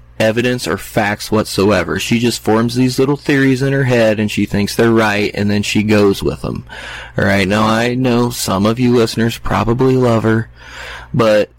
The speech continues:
the fact of the matter is, she presents her show with little or no facts, only theories, and what facts she does have,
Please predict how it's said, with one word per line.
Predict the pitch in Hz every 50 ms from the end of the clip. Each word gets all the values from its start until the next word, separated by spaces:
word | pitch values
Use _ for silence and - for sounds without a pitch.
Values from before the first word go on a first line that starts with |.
| _ -
the | 113 113
fact | 104 - 143 147 143 - -
of | 123
the | 117 117
matter | 110 110 120 120 110 104 92 104
is, | 113 110 101 98 92 95 - - - - - - - - - - - - - - - - -
she | - - - - - 131 120 120 117 117 113 110 110 107 101 - - - - - - - - - - - - - -
presents | - - 120 110 113 127 131 131 -
her | - 123 117
show | 110 - - - 123 113 110 110 110
with | 110 110 110 98 -
little | - 98 104 107 113 113 113 110 113 110
or | 64 95 104 107
no | 104 104 107 104
facts, | 98 - - - 113 101 98 101 104 - - - - - - -
only | - 113 120 123 123 117
theories, | 107 - - 113 107 101 98 98 98 104 104 -
and | - 113 113
what | 110 117 123 - _
facts | 139 123 127 123 -
she | - - 95 95
does | 98 - 135 170 196 196 -
have, | - 117 104 104 101 101 107 -